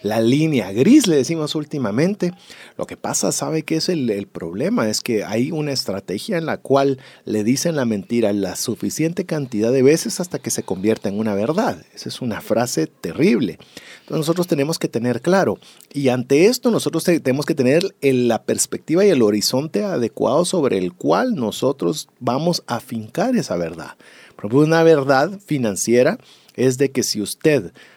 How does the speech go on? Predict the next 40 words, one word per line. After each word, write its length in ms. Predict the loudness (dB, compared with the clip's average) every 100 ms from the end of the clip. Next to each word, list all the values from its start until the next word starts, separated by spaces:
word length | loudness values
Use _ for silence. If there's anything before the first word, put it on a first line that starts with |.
| _
gasta 540 | -2 0 0 -8 -18 -12
menos 420 | -2 0 0 -6 -6
de 140 | -4
lo 80 | -4
que 160 | -4 -2
gana, 400 | 0 -2 -6 -12
usted 220 | -16 -14 -10
financieramente 840 | -8 -6 -4 -4 -4 -2 -4 -6
siempre 500 | -8 -2 -2 -2 -4
va 100 | -6
a 40 | -8
estar 260 | -6 -4
bien. 280 | -2 -2 -6
Esa 160 | -8 -6
es 80 | 0
una 200 | 2 2
verdad. 520 | 2 0 2 2 0 -8 _ -20 -20 -18 -2
Pero 160 | -2
cuando 300 | 2 0 0
usted 280 | -2 2 2
se 160 | 4 2
vea 160 | 2 2
tentado 500 | -2 -2 0 4 4
de 100 | 0
que 120 | -4
hay 100 | -4
que 180 | -4 -2
vivir 380 | -2 2 4
el 180 | 4 6
hoy 160 | 4 4
porque 240 | 0 -10
mañana 440 | -12 -6 -4 -4 -4
saber 280 | -2 -2
qué 140 | -2 -2
va 80 | -2
a 40 |
suceder 680 | -2 -4 -2 0 2 2 0 -10 -20 -8
y 300 | 0 2 2
comienza 460 | 0 0 2 2 0
usted 320 | 0 2